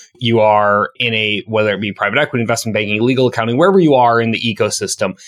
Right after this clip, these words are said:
if you, you can look for opportunities to expose other individuals, specifically those that are,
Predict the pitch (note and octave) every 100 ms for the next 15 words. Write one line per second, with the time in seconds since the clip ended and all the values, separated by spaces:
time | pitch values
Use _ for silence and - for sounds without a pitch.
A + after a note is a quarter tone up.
0 | - A#2+ C#3 B2+ - B2+ B2 D#3+ F#3+ G3+
1 | F3+ - C3 D#3+ F#3+ F#3 D#3 B2+ B2+ F3
2 | - F3+ C#3+ C#3+ C3 - A#2 A#2 A2 -
3 | A2 - - - C3 B2+ B2 - B2 B2+
4 | D3 C#3 A2+ F#2+ G#2+ - - D#3+ - B3
5 | A3+ - F3+ C#3+ C3+ C3 B2+ A#2+ A2 -
6 | - - B2 A#2+